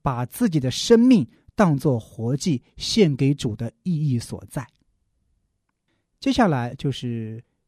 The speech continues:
第二个建议，日复一日的忠心，但是要有阶段性的评估。日复一日的忠心，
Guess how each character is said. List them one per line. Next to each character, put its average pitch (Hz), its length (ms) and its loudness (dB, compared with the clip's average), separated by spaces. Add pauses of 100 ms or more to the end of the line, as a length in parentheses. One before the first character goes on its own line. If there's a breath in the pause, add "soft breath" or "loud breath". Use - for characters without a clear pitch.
(280)
第 160 120 4
二 175 80 4
个 127 140 -2
建 117 300 -4
议， 117 180 -6 (380)
日 202 200 2
复 147 280 -4
一 127 160 -4
日 170 160 0
的 110 160 -8
忠 143 260 -2
心， 147 320 -6 (260)
但 156 160 2
是 131 240 -4 (320)
要 143 200 -2
有 110 280 -8 (120)
阶 190 280 -2
段 180 300 -2
性 127 240 -6
的 101 340 -14 (140)
评 107 460 -10
估。 147 200 -6 (1600)
日 269 220 0
复 220 180 0
一 190 140 2
日 247 180 2
的 156 140 2
忠 196 240 0
心， 190 320 -2